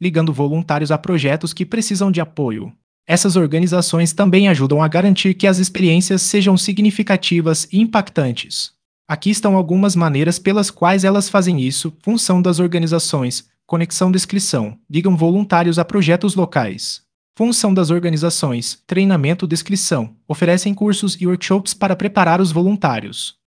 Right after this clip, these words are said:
Função das organizações, suporte e descrição, acompanham os voluntários durante sua experiência.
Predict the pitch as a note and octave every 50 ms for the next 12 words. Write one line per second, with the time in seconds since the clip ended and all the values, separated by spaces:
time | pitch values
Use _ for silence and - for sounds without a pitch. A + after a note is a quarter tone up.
0 | _ - A3+ A#3 A3+ - - G3+ F#3 F3 F3+ D#3 F3 F3 E3 E3+ E3 E3+ D#3 F3+
1 | E3 E3+ - - D#3+ C#3+ C#3 C3+ - - _ - - - F#3 - - F3 F3 F3
2 | - E3+ E3+ F3 - - G3 G3 - - F3 C3+ A2+ - - _ - E3+ - G#3+
3 | G#3 G3+ F#3 F3 F3+ F#3 G3 F3+ E3+ F3+ E3+ F3+ F#3 F3+ - F3+ F3+ F3 F3+ E3
4 | D#3 F3+ F#3 F3 F3+ F#3 - F#3 - - F#3+ G3 G3 G3 - F#3 E3+ D3 C3 C3
5 | A#2+ A2 - - G#2+ - - -